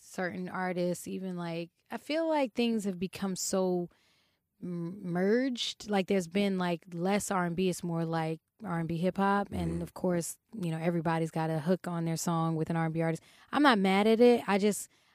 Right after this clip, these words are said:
Speaker 1: I guess it's not like when I grew up, I grew up in the nineties and R and B was like, it was such a good time. Like Boyz two Men and Whitney Houston and
Speaker 2: Mm-hmm.
Speaker 1: Mariah Carey. Those are the singers that I was like, "Oh my gosh, like once I make it," you wanna get to, you know, Faith Evans and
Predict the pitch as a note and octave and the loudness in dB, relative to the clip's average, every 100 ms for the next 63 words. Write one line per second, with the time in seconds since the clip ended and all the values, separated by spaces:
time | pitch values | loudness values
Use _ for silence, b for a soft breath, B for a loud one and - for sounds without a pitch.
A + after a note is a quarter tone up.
0 | _ G#3+ A#3 A#3 B3 - A3+ G#3 F#3 F#3 | _ 2 4 4 2 4 2 2 2 0
1 | F3+ G3+ C4 A3+ A3 G3 F#3+ F3+ A3 G#3 | 0 2 2 4 6 6 4 2 -2 2
2 | F#3 E3+ E3 D#3+ F3 F3 E3+ F3 E3+ - | 0 0 -4 -2 0 0 0 0 -2 -4
3 | F3+ F#3 F3+ F3 E3 D#3+ - D#3+ F#3+ A3 | -6 -4 -4 -2 -4 -4 -6 -4 0 2
4 | - E3+ D#3+ D#3+ - E3 D#3+ D#3 D3+ A3 | 0 -2 -2 -4 -2 -2 -2 -6 -4 0
5 | G3+ F3 - F#3+ G#3+ C4 A#3+ G#3+ G3 F3+ | 0 0 -4 -4 0 2 4 4 2 0
6 | E3+ F3 F3+ F3 - C4 A#3+ - G3 F#3 | -2 -4 -4 -6 0 2 2 0 -2 0
7 | F3 E3+ F3 F#3 G3 F#3 F3 F3 - A#3+ | -2 -6 -10 -6 -4 -2 -2 0 4 6
8 | G3+ B3+ A3 G#3+ - A3+ G#3+ G3 - - | 8 6 6 0 0 -4 -2 -2 -4 -14
9 | _ - E3 F#3 G3+ F#3 E3+ E3+ F3 F3 | _ -12 -8 -2 -2 -2 -4 -6 -10 -12
10 | E3 G3 G3+ F3+ - D#3+ D3+ F3+ G3 F#3 | -4 -2 -2 -4 -4 -4 -4 -4 -4 -2
11 | F3 D#3+ G#3+ C4+ G3+ E3+ - _ _ _ | -4 6 8 8 6 0 -2 _ _ _
12 | G#3 A#3 A3+ F#3 C4+ - G#3+ F#3 A3 F#3+ | 4 6 6 6 6 6 4 4 2 -2
13 | - A#3 G#3+ - C4 A3 G#3+ G3 F3+ F3+ | 0 0 2 4 4 6 4 2 0 -2